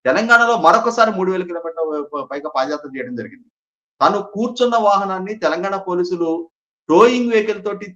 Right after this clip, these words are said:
తీసుకెళ్లిపోతుంటే కూడా తొనకుండా బెనకుండా అదే వెహికల్ ఆ పని కూ-, కూర్చొని తన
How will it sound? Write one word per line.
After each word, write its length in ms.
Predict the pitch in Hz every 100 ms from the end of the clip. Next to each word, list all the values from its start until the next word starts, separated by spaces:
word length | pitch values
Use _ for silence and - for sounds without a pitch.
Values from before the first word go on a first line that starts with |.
| _
తీసుకెళ్లిపోతుంటే 680 | 214 233 240 226 208 208 196
కూడా 260 | 180 175 113 107 110 _ _ _
తొనకుండా 440 | 139 208 214 226 220
బెనకుండా 440 | 190 180 180 175
అదే 160 | 165 165
వెహికల్ 260 | 175 170 170
ఆ 60 |
పని 200 | 151 151
కూ-, 260 | 156 151 139 139
కూర్చొని 340 | 151 - 170 160
తన 240 | 151 139